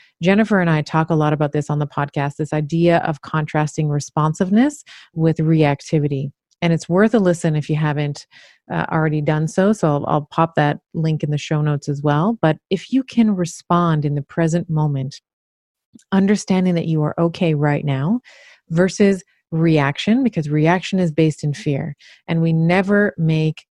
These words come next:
good executive decisions when they are fear-based. Because, I, like I said, we, we are afraid of our feelings. We are afraid of the f-, you know, we get into these future projections around, "Well, what's gonna happen with this? And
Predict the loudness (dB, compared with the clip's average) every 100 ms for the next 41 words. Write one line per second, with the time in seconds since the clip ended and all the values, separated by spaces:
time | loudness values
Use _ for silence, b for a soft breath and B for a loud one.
0 | _ 0 2 2 -4 _ -8 -4 -2 -2
1 | 0 -2 -4 -6 -4 0 0 0 0 2
2 | 2 0 -2 -4 -4 -2 0 0 -4 -8
3 | -12 -18 _ b b _ -4 0 2 0
4 | 0 0 0 -4 -2 0 -2 -6 -6 -2
5 | -2 -2 _ -6 -2 0 -2 -4 -6 -2
6 | 0 2 0 -2 -4 -4 -2 -2 -4 -2
7 | -2 0 -2 -6 -4 0 0 0 -2 -4
8 | -10 B B B -2 2 2 2 0 0
9 | 0 -2 -2 -8 -4 -4 -2 -6 -4 -4
10 | -2 -2 -2 -4 -2 -2 -2 -2 -2 -2
11 | -4 -6 -8 -6 -6 -8 -6 -6 -2 -2
12 | -2 -2